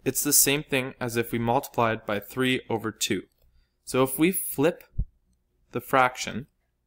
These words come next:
if we divide by a number, we can flip the fraction and multiply it by it. So this is just a cool trick here. So I'll write all this out again.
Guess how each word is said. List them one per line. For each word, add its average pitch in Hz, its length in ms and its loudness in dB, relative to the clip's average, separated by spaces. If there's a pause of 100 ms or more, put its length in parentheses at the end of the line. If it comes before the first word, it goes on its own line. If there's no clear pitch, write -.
(500)
if - 100 -6
we 139 60 0
divide 139 600 4 (1040)
by 127 320 4
a 123 60 -6
number, 113 520 -2 (340)
we 117 80 -4
can 120 160 -2
flip 160 260 4
the 165 100 2
fraction 117 540 0
and 113 140 -4
multiply 110 400 -4
it - 120 -12
by - 140 -8
it. - 100 -10 (600)
So 123 240 2 (260)
this 147 240 6
is 147 220 2
just - 240 -2
a 117 140 0
cool 131 400 0
trick - 420 -4
here. - 300 -10 (2500)
So 123 180 -6
I'll 113 60 -4
write 113 260 -2
all 110 140 0
this - 280 -6
out 117 140 -2
again. 170 500 0